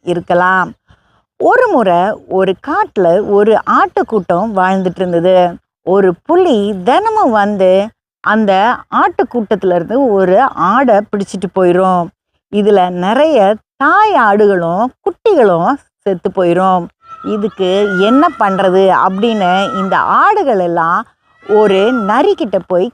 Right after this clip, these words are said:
கேட்டாங்க. அந்த நரி யோசிச்சு ஒரு யோசனையை சொல்லி அனுப்பிச்சு.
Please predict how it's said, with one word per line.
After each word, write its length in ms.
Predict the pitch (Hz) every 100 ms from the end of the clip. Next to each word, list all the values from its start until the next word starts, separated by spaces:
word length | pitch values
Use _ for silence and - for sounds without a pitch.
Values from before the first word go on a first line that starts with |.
| 214
கேட்டாங்க. 720 | 175 180 175 170 185 185 170 - _ _ -
அந்த 240 | 165 170
நரி 600 | 165 208 277 220 202 190
யோசிச்சு 800 | 220 294 - 185 - 170 220 -
ஒரு 420 | 170 180 175 202
யோசனையை 540 | 190 226 269 220 202 170
சொல்லி 380 | 190 165 180
அனுப்பிச்சு. 800 | 269 160 165 160 175 202 185 175